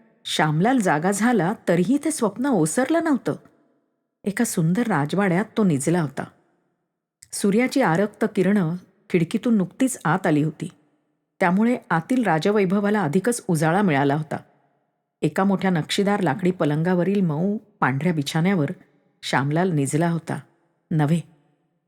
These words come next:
मंचकावर सम्राट पहुडावा अशा ऐटीनं तो पहुडला होता. बाजूला तशाच एका सुंदर पलंगावर एक स्त्री निजली होती. ती आपली आई असावी असं श्यामलालला वाटलं.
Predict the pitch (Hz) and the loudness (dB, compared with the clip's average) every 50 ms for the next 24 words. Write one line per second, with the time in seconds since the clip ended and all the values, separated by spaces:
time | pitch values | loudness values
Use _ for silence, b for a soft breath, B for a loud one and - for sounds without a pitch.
0 | _ _ - - 151 147 147 147 139 - 190 185 - 196 175 170 196 262 - - | _ _ -8 -4 -2 -2 -2 -2 -2 -2 -2 0 0 0 0 0 0 -2 -2 -2
1 | 190 151 143 151 180 214 220 - - 190 170 180 180 190 180 196 233 269 220 190 | -2 -2 0 0 0 -2 -2 0 -2 0 2 2 2 2 0 0 0 -2 -2 -2
2 | - 226 208 165 143 139 143 196 196 262 294 - 330 - 247 185 139 147 151 214 | 0 0 2 2 0 0 0 0 0 0 0 -2 -4 -2 0 0 0 0 0 0
3 | 262 240 - - - 139 - _ _ _ _ _ _ _ _ _ _ _ _ _ | 0 0 -2 -6 -8 -10 -10 _ _ _ _ _ _ _ _ _ _ _ _ _
4 | _ _ _ _ _ _ - - 190 202 190 180 185 277 285 311 311 311 - 214 | _ _ _ _ _ _ -6 0 2 2 4 4 2 2 2 2 0 0 -2 -2
5 | - - 277 277 - 285 277 285 269 - - 196 175 180 214 208 - - 170 151 | 0 0 0 0 0 0 0 -2 -2 -2 0 0 2 2 0 0 -2 -2 -2 0
6 | 156 180 175 185 185 208 247 277 277 - - - 165 185 220 233 185 139 139 151 | 0 0 0 0 0 0 0 -2 -2 -4 -2 0 0 2 2 2 2 0 0 0
7 | 147 143 143 139 - 165 156 - _ _ _ _ _ _ _ _ _ _ _ _ | 0 0 0 -2 -6 -12 -12 -14 _ _ _ _ _ _ _ _ _ _ _ _
8 | _ _ - - 240 208 - - 214 233 220 175 147 156 196 220 214 - 208 190 | _ _ -4 -2 0 0 0 0 0 0 2 2 2 2 2 2 0 0 0 0
9 | 185 196 180 175 - - - 175 147 139 131 143 147 147 143 143 131 - - - | 2 2 0 0 -2 -2 -2 0 0 0 0 0 2 2 2 0 -2 -4 -6 -12
10 | - | -14